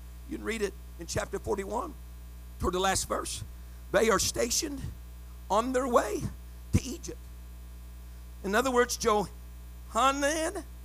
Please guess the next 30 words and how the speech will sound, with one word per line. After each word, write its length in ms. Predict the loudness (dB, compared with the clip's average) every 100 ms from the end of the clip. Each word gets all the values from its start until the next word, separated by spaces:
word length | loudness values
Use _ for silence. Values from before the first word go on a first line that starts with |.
| -6
has 180 | 0 4
already 300 | 6 6 6
made 160 | 2 2
his 140 | 2
decision. 520 | 4 4 4 0 -2 -6 -14 -14 -14 -10 4
We're 180 | 6 6
going 400 | 4 4 0 -4 -12 -14 -10 -4
to 60 |
Egypt. 340 | -2 -2 -6 -12 -14 -14 -14 -2
But 140 | 0
before 300 | 0 -2 0 0
he 60 |
goes, 420 | 0 0 -2 -6 -12 -14 -14 -12 -6
he 120 | -2
does 200 | 0 0
just 220 | 2 4
like 160 | 4 4 0
any 160 | -2
good 200 | -2 0
saint. 320 | 2 2 0 -6 -14 -14 -14 -14 -14 -14 -14 -14 -14 -14 -12 -14 -14 -14 -14 -12 -12 -12 -12 -14 -12 -2
Sarcasm 600 | 0 2 0 0 -2 -4 -8
underlined 400 | -6 -4 -2 -4
there. 220 | -6 -8 -10 -14 -14 -14 -14 -14 -14 -14 -14 -14 -4
And 120 | 0
he 60 | 6
drops 320 | 12 10 10
by 220 | 10 10
Jeremiah 760 | 12 10 12 12 10 10 8 4
and 160 | 2 2
says, 540 | 4 4 2 -2 -8